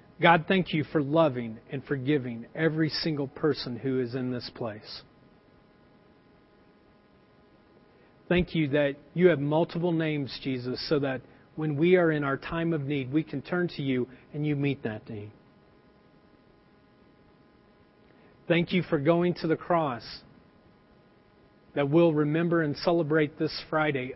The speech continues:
a good Friday for us, of knowing what you did.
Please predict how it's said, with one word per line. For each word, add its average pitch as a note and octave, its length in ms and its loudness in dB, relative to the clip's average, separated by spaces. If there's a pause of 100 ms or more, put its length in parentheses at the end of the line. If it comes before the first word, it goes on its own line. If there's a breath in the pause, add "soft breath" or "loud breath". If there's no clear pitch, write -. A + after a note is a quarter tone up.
a D#3 80 0
good D#3 460 4 (120)
Friday A#2 560 -4 (400)
for B2+ 180 -4
us, - 400 -12 (2250)
of C#3+ 100 0
knowing D#3+ 380 2
what D3+ 240 -4
you D3+ 140 -4
did. C3 340 -2